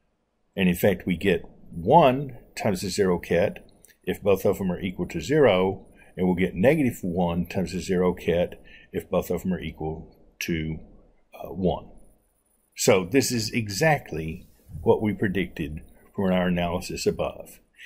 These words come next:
If f is constant, then we get, then the magnitude of the coefficient of the zero ket is one.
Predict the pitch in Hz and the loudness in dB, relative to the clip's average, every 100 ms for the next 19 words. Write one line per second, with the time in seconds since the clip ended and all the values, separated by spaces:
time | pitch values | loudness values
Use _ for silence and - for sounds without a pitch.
0 | - 95 92 - 104 131 185 - - - | -4 -2 -2 0 2 4 2 0 -12 -18
1 | _ _ _ - 101 - - 185 - 196 | _ _ _ -8 -6 0 4 4 4 0
2 | 196 - - _ _ _ _ _ _ _ | 0 -4 -20 _ _ _ _ _ _ _
3 | _ _ _ _ _ 110 98 92 98 95 | _ _ _ _ _ 0 2 0 2 2
4 | 85 - 87 98 90 92 117 147 143 - | 2 -2 -2 2 4 4 4 2 2 2
5 | 143 143 143 147 - 104 - - 139 135 | 2 2 -2 -10 -4 -4 0 6 6 6
6 | 139 127 143 147 - - _ _ _ _ | -2 -2 -6 -8 -12 -18 _ _ _ _
7 | _ _ _ _ _ - 110 92 87 95 | _ _ _ _ _ 4 4 4 0 -2
8 | 80 78 95 139 135 - 139 127 101 - | -2 -2 6 8 8 6 4 4 0 -12
9 | - - 92 90 117 131 147 | -18 -10 -8 -2 0 0 -2